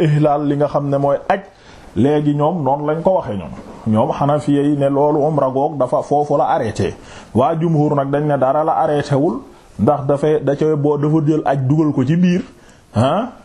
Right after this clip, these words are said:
mu mujj nekk qaarina moom ki nga xam ne mooy Sayyidatu Aïshatu bint Siddiq radiyallahu anhuma. Mu am beneen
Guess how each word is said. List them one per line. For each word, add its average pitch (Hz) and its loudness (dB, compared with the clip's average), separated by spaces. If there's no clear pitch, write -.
mu 139 4
mujj 147 2
nekk 139 -2
qaarina 135 0
moom 135 0
ki 139 -2
nga 147 2
xam 143 0
ne 131 -2
mooy 131 0
Sayyidatu 135 0
Aïshatu 127 0
bint 135 2
Siddiq 127 0
radiyallahu 117 0
anhuma. 98 0
Mu 143 4
am 175 0
beneen 165 -2